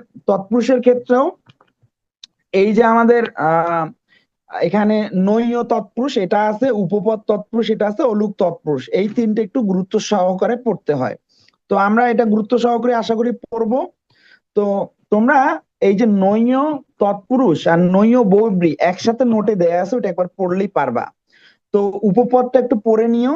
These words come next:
এটা পরীক্ষায় অনেক আসে প্রশ্ন। আর আমাদের অলুক, তো আমরা বেসিক বিভক্তি ছয় প্রকার, প-, দ্বিতীয় বিভক্তি, তৃতীয় বিভক্তি, চতুর্থী, পঞ্চমী, ষষ্ঠী, সপ্তমী, এভাবে প্রকারগুলা পাবো। কিন্তু তোমাদের,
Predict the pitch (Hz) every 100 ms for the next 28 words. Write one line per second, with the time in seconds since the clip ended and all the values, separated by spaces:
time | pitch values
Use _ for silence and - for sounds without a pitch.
0 | 311 202 185 214 208 214 208 233 - 175
1 | 190 214 - 160 165 185 156 143 - 123
2 | 143 165 170 185 233 - 190 175 - _
3 | _ _ _ - 208 226 185 196 220 -
4 | 262 196 196 208 233 - 269 262 226 _
5 | _ _ - 180 190 220 226 240 233 202
6 | - 160 196 226 208 214 208 208 - 196
7 | 214 190 214 196 196 196 175 190 190 185
8 | 185 214 196 185 185 196 196 175 - 185
9 | 180 165 185 240 359 _ _ - 170 190
10 | 202 190 175 180 208 202 214 - 190 214
11 | 349 _ _ - 202 202 214 214 247 294